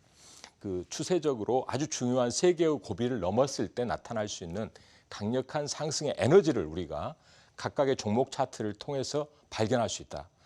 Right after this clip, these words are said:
그리고 그 급소를 정확하게 찍어낼 수 있다는 것이죠. 자, 그럼 바로, 예, 주식시장에 이제 어느 시점에 와 있는가를 제가 간단하게 그동안 설명을 드렸습니다. 어, 시장이 굉장히 어려운 시절이 있어요. 또 좀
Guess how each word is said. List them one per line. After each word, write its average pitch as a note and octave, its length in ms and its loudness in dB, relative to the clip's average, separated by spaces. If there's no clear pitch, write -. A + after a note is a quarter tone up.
그리고 G#2+ 240 0
그 G2+ 160 -8
급소를 E3 500 0
정확하게 - 540 0
찍어낼 D#3+ 340 -2
수 G#2+ 140 -6
있다는 G2+ 240 -2
것이죠. D#2 460 -8
자, G2+ 100 -2
그럼 C#3+ 180 4
바로, A2 440 2
예, D#2+ 200 -8
주식시장에 F3 720 2
이제 A2+ 400 -2
어느 C#3+ 320 4
시점에 F3+ 320 2
와 G#2 160 6
있는가를 A2+ 360 0
제가 F2+ 140 -6
간단하게 F2+ 520 -2
그동안 G2+ 280 -2
설명을 C3+ 320 -4
드렸습니다. E2+ 560 -12
어, G2+ 260 -2
시장이 F3+ 420 4
굉장히 A2+ 320 2
어려운 B2+ 320 6
시절이 D3 320 0
있어요. D#2+ 380 -8
또 G#2 200 -8
좀 F2 240 -8